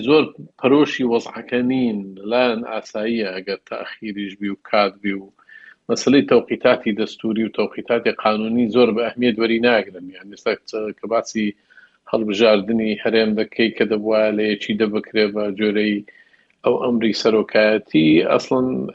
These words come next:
بەلاشیەوە داناچن و زۆر بە ئەریەحیشەوە کەواتە جیلی دەکەن و تەنانەت تاجیلیکەن بۆ هەر کاتێک کە خۆیان دایانەوێت. زۆر ئەهمیەتی پێ نادەن کە ئەوە ئیلتیزامێکی قانونی حکومڕانی، ئەو شەرعیەتەی ئێستا کە لە دەستیانە لە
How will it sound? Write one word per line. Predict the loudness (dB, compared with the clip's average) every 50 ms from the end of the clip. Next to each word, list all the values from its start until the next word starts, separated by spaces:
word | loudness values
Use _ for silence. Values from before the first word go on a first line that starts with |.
| -2 0
بەلاشیەوە | 2 4 4 4 4 2 4 4 4 4 4
داناچن | 2 0 0 -2 -4 -4 -4 -4 -2 -2
و | 0 0 2
زۆر | 2 2 2 2
بە | 2 2 2
ئەریەحیشەوە | 2 2 0 0 0 0 0 -2 0 0 0 -2 -2 -2 -2
کەواتە | -2 -2 -2 -2 -4 -6 -6 -8 -8 -4
جیلی | -2 0 0 0 2 2 0
دەکەن | 2 2 2 0 0
و | 0 -2 -2 0
تەنانەت | 2 2 4 4 4 4 2 0 _ _ _ _ _ _ _ _ _ _ _ _ _ _ 4
تاجیلیکەن | 4 4 6 4 4 2 2 2 2 2 2 2 4
بۆ | 4 4 4
هەر | 4 2
کاتێک | 2 2 2 2 2 0 -6 -6
کە | -6 -6
خۆیان | -4 -2 -2 -2 -2 -2 -4 -4
دایانەوێت. | -4 -6 -6 -6 -6 -4 -4 -2 -2 -4 -4
زۆر | -4 0 2 4 4 4
ئەهمیەتی | 2 0 0 0 0 0 0 0 -2 -2
پێ | 0 2
نادەن | 4 4 4 4 2 -2 -8 -8
کە | -6 -4
ئەوە | -2 -2 -2
ئیلتیزامێکی | -2 -4 -8 -12 -6 -4 -2 -2 -2 -2 -4 -6 -8
قانونی | -4 -2 -2 -2 -2 -4 -8 -10 -8 -8 -6 -8 -8 -10 -14 _ _ _ _ _ _ _ _ _ _ _ _ _
حکومڕانی، | -4 -4 -2 0 0 0 4 6 6 6 6 4 0 -2 -4 0
ئەو | 2 2 2
شەرعیەتەی | 4 4 4 4 4 2 0 0 0 2 0 0 0
ئێستا | 0 0 2 2 2
کە | 2 2 2
لە | 2 2
دەستیانە | 2 2 0 0 -2 -4 -4 -4 -4 -6 -8 -8 -6 -6
لە | -6 -6